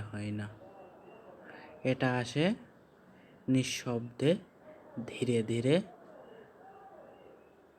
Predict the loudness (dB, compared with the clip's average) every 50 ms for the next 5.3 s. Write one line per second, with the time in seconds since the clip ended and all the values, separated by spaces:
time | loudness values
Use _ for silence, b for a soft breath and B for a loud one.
0 | -20 -20 -20 -20 -6 0 2 2 2 2 0 4 6 8 8 8 6 4 0 -8
1 | -20 -20 -20 -10 -6 -4 -2 4 6 8 8 8 8 8 8 8 8 6 6 2
2 | 0 -4 -6 -4 -4 -4 -4 -6 -10 -16 -20 -20 -20 -20 -20 -20 -20 -20 -20 -20
3 | -18 -18 -18 -18 -20 -20 -20 -20 -20 -20 -20 -20 -20 -20 -20 -18 -18 -18 -18 -18
4 | -18 -20 -20 -20 -20 -18 -18 B B B B B B B B -18 -18 -18 -10 -2
5 | 0 0 0 2 2 2